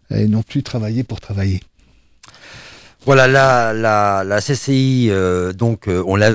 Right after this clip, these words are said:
Speaker 2: on l'a vu, hein, s'engage, euh, dans un travail, euh, d'accom-, d'accompagnement, de la formation professionnelle, de découvrir peut-être aussi, euh, des métiers.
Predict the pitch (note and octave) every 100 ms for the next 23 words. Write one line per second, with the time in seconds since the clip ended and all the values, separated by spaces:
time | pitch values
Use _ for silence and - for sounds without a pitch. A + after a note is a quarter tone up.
0 | G#2 G2 G#2+ G#2 B2 C3+ A2+ G#2 G#2+ G2+
1 | F#2+ G#2 G2+ A2 A2+ F2+ F#2 F2 F2 F2
2 | E2+ E2 E2+ F#2+ G2+ F#2+ G2+ G2+ F#2+ E2+
3 | E2+ F#2 G2 F#2+ - _ _ F2+ - G2
4 | G#2+ A2+ B2 B2+ B2+ B2+ A2 E2+ F2 -
5 | C#3 B2+ B2+ - C3 B2 - G2+ A2 A#2+
6 | A#2+ B2+ C3 G#2+ F2+ F#2+ G#2 - - G#2
7 | - F#2+ - A2 G#2+ G#2 F2+ G2+ G#2+ G#2+
8 | - F#3